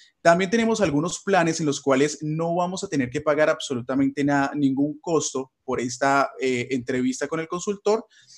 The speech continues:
Esto se los vamos a informar en la preevaluación. Entonces, por favor, pónganse en contacto con nosotros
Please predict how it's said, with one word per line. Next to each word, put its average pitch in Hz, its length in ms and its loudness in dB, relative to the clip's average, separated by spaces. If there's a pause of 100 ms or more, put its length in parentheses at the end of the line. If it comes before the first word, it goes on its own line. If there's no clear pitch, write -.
(180)
Esto 170 240 0
se 214 100 -2
los 175 120 0
vamos 139 260 2
a 165 60 -2
informar 196 500 2 (100)
en 139 200 4
la 123 180 0
preevaluación. 123 760 2 (140)
Entonces, 143 320 -4
por 143 220 -2
favor, 151 440 2 (220)
pónganse 139 400 2
en 175 160 -4
contacto 202 420 -2
con 214 140 0
nosotros 226 680 -2